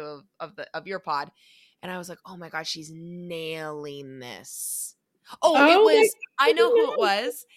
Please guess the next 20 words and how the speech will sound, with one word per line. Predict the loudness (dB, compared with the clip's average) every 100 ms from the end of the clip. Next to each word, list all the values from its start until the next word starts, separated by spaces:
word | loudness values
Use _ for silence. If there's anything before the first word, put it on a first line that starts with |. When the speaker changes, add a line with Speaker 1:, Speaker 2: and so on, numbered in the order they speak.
| _ -4
Speaker 1:
It | -2
was | -2 -6 -6
Sutton. | -6 -6 -10 -16 -20 _ _ _
Your | -8
Sutton | -6 -6 -4 0 0 0 -6 2 2
is | 2 -6 _
Speaker 2:
<laughs> | _
Speaker 1:
perfect. | -20 -10 -2 0 0 -2 -10 _ _ _ _ 2 6 6 4 0 -16 -10 -2
I | 2 2 4 2 2 -12 -4 0 0
was | -2 -8
screaming, | -12 -12 -12 -10 -8 -6 -6 -8 -12 -12 -14 -14 -18 -20 _
"Name | -20 -18 -14 -6 -4 -4
'em." | -8 -20 -20 _ _ _ _ _ _ _ 4
Speaker 2:
Thank | 6 6
Speaker 1:
Name | 2 -2
'em. | 2
Speaker 2:
you. | 2 4 4
Oh | 4 2 0
my | 2
God, | 4